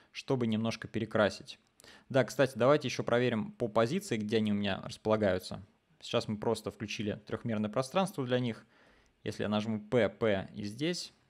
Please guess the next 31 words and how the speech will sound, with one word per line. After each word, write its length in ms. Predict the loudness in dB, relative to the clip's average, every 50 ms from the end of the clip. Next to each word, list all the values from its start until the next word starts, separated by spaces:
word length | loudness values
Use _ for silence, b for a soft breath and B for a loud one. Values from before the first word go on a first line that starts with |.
| _ -16
и 120 | -12 -10
на 100 | -6 -6
этом 180 | -6 -6 -6 -8
слое, 280 | -6 -2 0 0 0
то 120 | -2 -2 -4
вот 200 | -4 -4 -2 -2
у 40 | -2
них 220 | -2 -2 -2 0
одинаковые 460 | 0 0 0 0 -2 0 0 -2 0
координаты. 540 | 0 0 0 0 -2 -2 -2 -2 -4 -6 -8
Давайте 400 | -4 0 2 2 2 2 0 -4
для 160 | -4 -4 -4 0
второго 380 | 2 2 2 4 2 2 0
изменим. 460 | 0 0 0 0 0 0 0 -2 -4 B B B B B B B B -6
У 60 | -4
меня 240 | -2 2 2 4 4
в 60 | 2
оригинале 440 | 2 0 -2 0 0 0 0 0 -2
здесь 400 | -2 -2 -2 -2 -2 -4 -6 -10 -16 -20 -10
он 160 | -6 -6 -4 -2
был 120 | 0 0
немножко 360 | 0 0 0 -2 -2 -4 -8
сдвинут 460 | -8 -4 -2 0 0 0 0 -2 2
по 140 | 2 4 4
Z. 320 | 4 4 2 2 2 0 -4 -12 _ _ _ _ _ _ _ b b b b b b b b b b b b b b b b _ _ _ -6
Давайте 260 | -2 0 0 0 0
сейчас 200 | -4 -6 -6 -8
посмотрю, 480 | -10 -10 -6 -4 -4 -2 0 0 0 0
ну, 100 | 0 -2
где-то 460 | -2 -4 -4 -4 -4 -4 -4 -2 -2
на 480 | 0 0 0 0 0 0 0 -2 -2